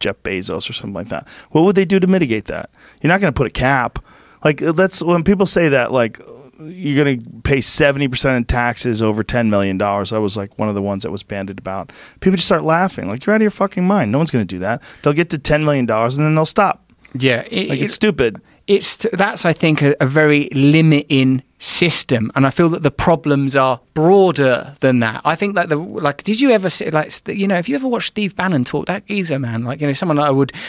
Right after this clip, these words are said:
Speaker 2: again, not politically agree with for what it's worth, but when his description of what happened in that e-, economic crash of two thousand and eight
Speaker 1: Mm-hmm.
Speaker 2: and the decisions that were made for the, you know, American taxpayer to bail out the,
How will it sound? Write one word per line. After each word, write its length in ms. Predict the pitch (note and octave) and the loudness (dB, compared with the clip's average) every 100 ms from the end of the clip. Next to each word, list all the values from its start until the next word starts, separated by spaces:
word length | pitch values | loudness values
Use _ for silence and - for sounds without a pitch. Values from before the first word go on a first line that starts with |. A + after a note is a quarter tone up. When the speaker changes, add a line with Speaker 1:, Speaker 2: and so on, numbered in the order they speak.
| - | -8
Speaker 2:
again, 360 | B2 C#3 C3+ C3 | -2 0 2 2
not 160 | C3+ | 0
politically 760 | - C3+ C3 B2 - B2+ B2 B2+ - - - | -2 -2 -2 -4 -4 -4 -4 -6 -16 -18 -10
agree 400 | A2+ - B2 B2 | -4 2 4 4
with 200 | C3 C#3+ | 2 0
for 160 | - B2+ | -4 -6
what 220 | B2+ - | -2 -4
it's 140 | - | 0
worth, 500 | C3 D#3+ - - - | 2 2 0 -16 -6
but 200 | - C#3+ F3 | 0 0 2
when 260 | A3+ A#3+ | 2 0
his 420 | - D3+ A#3+ A3 G3+ | -4 -2 0 0 -2
description 600 | F#3 E3 G#3 G#3 D#3 D3 | -2 0 0 0 0 -2
of 100 | C#3+ | 0
what 220 | F3+ - | 0 0
happened 380 | F#3 E3+ C3+ C3 | -2 0 2 4
in 120 | C3+ | 4
that 220 | C3+ - _ - | 2 -2 _ -16
e-, 60 | - - | -14 -4
economic 600 | D#3 - D3+ D3 C#3+ C#3 | -2 0 2 4 2 0
crash 340 | - D#3 C#3 C#3 | 0 0 0 -6
of 100 | - | -2
two 200 | D3+ C3+ | 0 2
thousand 480 | D3 C#3+ C3+ C3 C3 | 2 0 0 0 4
and 100 | B2+ | 4
eight 140 | B2 | 4
Speaker 1:
Mm-hmm. 80 | B2 | 4
Speaker 2:
and 80 | B2+ | 2
the 40 | |
decisions 560 | B2+ C3+ - E3 D#3+ C#3+ | 2 0 2 4 4 2
that 120 | C#3+ | 2
were 120 | C3+ | 2
made 640 | C3+ C#3+ C#3 B2+ B2+ C3+ C3 | 4 4 2 0 -4 -8 -4
for 240 | - C3 | 2 4
the, 220 | B2+ B2 B2+ | 4 4 4
you 80 | |
know, 160 | C#3 A#2+ | 4 4
American 480 | A#2+ C3+ C#3 B2+ B2 | 4 4 2 0 -2
taxpayer 420 | D3+ - C3 B2+ | -4 -4 -6 -4
to 200 | - A#2 | -4 -4
bail 540 | A2 - D3 D3 C3+ C3+ | -4 -2 0 2 2 2
out 380 | C#3+ B2+ - A#2 | 2 0 -2 -2
the, 360 | B2 A#2+ A2+ | 0 0 -2